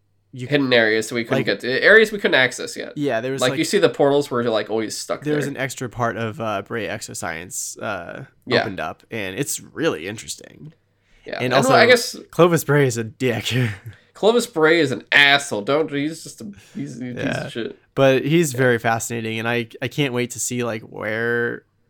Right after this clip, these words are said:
Speaker 1: like, how he'll be useful in the future, or if he'll be even, like,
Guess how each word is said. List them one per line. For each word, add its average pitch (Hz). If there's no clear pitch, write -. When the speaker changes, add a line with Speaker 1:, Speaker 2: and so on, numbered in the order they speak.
Speaker 1:
like, 120
how 113
he'll 123
be 117
useful 113
in 117
the 113
future, 131
or 104
if 71
he'll 127
be 139
even, 135
like, 104